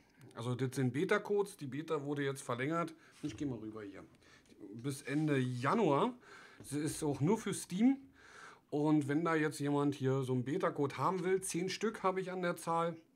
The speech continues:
dann einfach mal einen Kommentar hier schreiben, warum ihr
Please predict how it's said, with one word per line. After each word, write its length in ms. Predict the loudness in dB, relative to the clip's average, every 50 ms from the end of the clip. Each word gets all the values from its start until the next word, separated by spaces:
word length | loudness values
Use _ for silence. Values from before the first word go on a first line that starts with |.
| _ _ _ _ _ _ _ _ _ _ _ _ _ -14 -8
dann 240 | -4 -2 0 0 -2
einfach 200 | -2 -4 -2 0
mal 100 | 2 2
einen 100 | 2 2
Kommentar 460 | 2 4 4 4 4 4 4 4 4
hier 160 | 4 2 0 0 -2 -2
schreiben, 540 | -4 -4 -4 -4 -2 -2 -2 -2 -2 -4 -6 -12 -20 -20 -20 -20 -20 -20 -20 -20 -20 -20 _ _ 2
warum 500 | 2 2 4 4 4 6 6 6 4 2
ihr 400 | 0 2 4 6 6 6 4 4